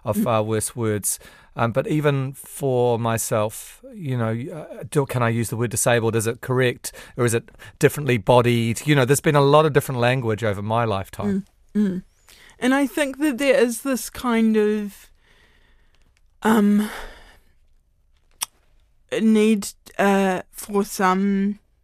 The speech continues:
Speaker 2: uh, people in society to, to take a sort of euphemistic,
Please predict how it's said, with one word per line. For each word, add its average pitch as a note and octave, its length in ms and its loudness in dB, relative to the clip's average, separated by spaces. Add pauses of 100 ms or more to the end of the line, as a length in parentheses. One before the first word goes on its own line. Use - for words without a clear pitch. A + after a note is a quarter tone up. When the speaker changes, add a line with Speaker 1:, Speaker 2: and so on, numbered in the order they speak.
(880)
Speaker 2:
uh, F3+ 600 -2 (380)
people G3+ 340 -2
in G3 120 -2
society G3+ 480 -2
to, G3+ 360 -4
to A3+ 140 -4
take G#3 300 -4
a G#3 60 -2
sort G#3 140 -4
of G3+ 100 -4
euphemistic, G#3 1120 -2